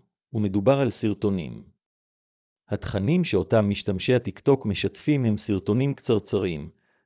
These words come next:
באורך של בין חמש עשרה שניות לדקה. המשתמשים מצלמים את עצמם בסרטונים, ויכולים לערוך אותם ולהוסיף להם כתוביות ואפקטים שונים.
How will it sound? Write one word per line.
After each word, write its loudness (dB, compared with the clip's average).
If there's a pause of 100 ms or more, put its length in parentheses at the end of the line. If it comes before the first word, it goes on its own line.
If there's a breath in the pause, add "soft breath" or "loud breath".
באורך 4
של 2
בין 0
חמש 0
עשרה 0
שניות -2
לדקה. -4 (1040)
המשתמשים 0
מצלמים 0
את -4
עצמם -2
בסרטונים, -2 (420)
ויכולים 0
לערוך 2
אותם 0
ולהוסיף 2
להם 2
כתוביות 0
ואפקטים 0
שונים. -4